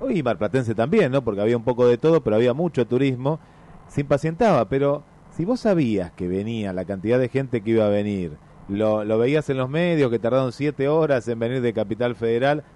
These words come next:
hacia la costa atlántica, contratá, contratá de manera temporaria por esos tres, cuatro días a más personal. Vos sabés que, y era un lugar, te digo, un lugar importante, ¿no?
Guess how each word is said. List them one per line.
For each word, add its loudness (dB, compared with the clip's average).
hacia -4
la -2
costa 0
atlántica, -4
contratá, -2
contratá -2
de -4
manera -2
temporaria 0
por -2
esos -6
tres, 0
cuatro 2
días 0
a -2
más -2
personal. -6
Vos -6
sabés -2
que, -4
y -4
era 0
un -4
lugar, 2
te -4
digo, 0
un -2
lugar 2
importante, -2
¿no? -4